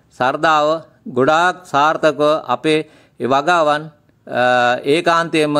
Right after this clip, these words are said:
ඉහළම ස්ථානයකට යන්න අපේ භවභෝග අපිට වැඩි වැඩියෙන් ලැබෙන්න, අ, ප්‍රාර්ථනා ඉෂ්ට කරගන්න හම්බ වෙනවා. මේ තියෙන්නේ ඒ මං,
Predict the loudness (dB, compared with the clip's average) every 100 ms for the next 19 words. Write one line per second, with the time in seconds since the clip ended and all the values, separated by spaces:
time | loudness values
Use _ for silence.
0 | -2 -6 -6 -2 0 0 -4 -2 0 0
1 | -2 0 0 -2 _ _ _ -6 -2 0
2 | 0 0 0 -4 -6 -4 -2 -2 0 0
3 | 0 0 0 -2 -4 -6 -6 0 0 0
4 | 0 -2 0 -2 -2 _ _ -6 -4 -2
5 | -2 0 0 -2 -10 _ _ -4 -2 0
6 | 0 0 0 0 -2 -2 -2 -4 -2 0
7 | 0 0 0 -2 -6 _ _ -6 -4 -2
8 | 0 0 0 -2 -8 -20 _ -6 -2 -2
9 | -2 -2 -2 -4 -6 -10 -20 -14 -4 -2
10 | 0 0